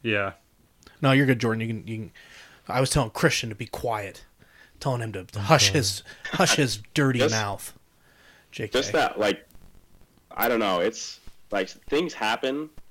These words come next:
Speaker 4: from time to time where you just go throughout the next couple of weeks and it's all you can think about. And
Speaker 1: Totally.
Speaker 4: it's just, like, it's like,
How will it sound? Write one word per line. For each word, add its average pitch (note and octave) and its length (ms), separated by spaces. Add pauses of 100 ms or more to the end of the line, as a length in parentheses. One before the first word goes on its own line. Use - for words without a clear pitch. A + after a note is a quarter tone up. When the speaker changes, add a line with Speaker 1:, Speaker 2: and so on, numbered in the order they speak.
(420)
Speaker 4:
from A#2+ 180
time G#2+ 240
to A2+ 80
time G#2 380
where G2 260
you G#2+ 100
just G#2 220
go G2+ 160
throughout F#2+ 240
the F#2+ 80
next F2+ 280
couple F#2 260
of E2 80
weeks F2+ 280
and G2 60
it's F2+ 140 (220)
all - 60
you F2+ 120
can E2+ 160
think D#2 240
about. D#2+ 360 (100)
And F#2 100
Speaker 1:
Totally. A2 260
Speaker 4:
it's F#2+ 80
just, - 80
like, E2+ 220 (800)
it's G2+ 280
like, F2+ 380